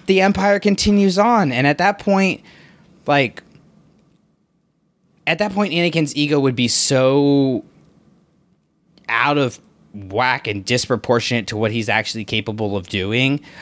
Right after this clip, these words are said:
um, which, think about that. Like, his ego is more than what he can actually do, and we've seen what he can actually do,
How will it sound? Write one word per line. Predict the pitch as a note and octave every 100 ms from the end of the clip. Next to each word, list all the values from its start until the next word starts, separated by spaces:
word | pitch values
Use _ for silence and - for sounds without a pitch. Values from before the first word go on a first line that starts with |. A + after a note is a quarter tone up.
| - - -
um, | A#2 A2 G#2 F#2 F2+ F2+ -
which, | A#2+ - - _ -
think | G3 D3+
about | A#2+ F#2+
that. | G2 F#2
Like, | G#2+ G#2 G2+ -
his | C3+ D3+
ego | D3+ D#3+ C3+ A#2+ A2+
is | A#2 A2+
more | A2+ C3 B2
than | A#2 A2+ G#2+
what | A#2
he | G#2+ A#2+
can | A#2
actually | A2+ A#2 - G#2+ G2+
do, | A#2+ G#2+
and | G#2
we've | G2+
seen | - A#2+
what | G#2+ G2
he |
can | G#2+ G2+
actually | G2 - F#2
do, | F#2 C3+ A2+ -